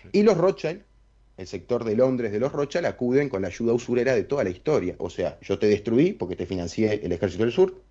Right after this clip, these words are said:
Speaker 1: Sí.
Speaker 2: ahora que estás en necesidad, yo vengo, te propongo
Speaker 1: Qué
Speaker 2: intereses usureros y aplico la cuestión. ¿Qué pasa? Que nada es gratis en la vida. Se modifica la Constitución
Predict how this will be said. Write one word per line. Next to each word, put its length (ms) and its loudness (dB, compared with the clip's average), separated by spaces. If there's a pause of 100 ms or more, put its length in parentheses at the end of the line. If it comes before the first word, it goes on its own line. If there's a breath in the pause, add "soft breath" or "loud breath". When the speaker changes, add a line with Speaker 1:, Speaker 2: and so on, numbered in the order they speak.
(120)
Speaker 1:
Sí. 160 -20
Speaker 2:
ahora 280 4
que 60 -2
estás 240 -4
en 80 0
necesidad, 520 0
yo 160 0
vengo, 240 2
te 80 0
propongo 520 0 (200 soft breath)
Speaker 1:
Qué 140 -6
Speaker 2:
intereses 420 -2
usureros 520 0 (380)
y 300 0
aplico 400 -2
la 120 0
cuestión. 300 -10 (720 loud breath)
¿Qué 100 4
pasa? 400 -2 (160)
Que 80 -6
nada 160 -2
es 80 -4
gratis 240 -2
en 80 -8
la 80 -2
vida. 240 -2 (340 loud breath)
Se 160 0
modifica 420 2
la 100 0
Constitución 760 -2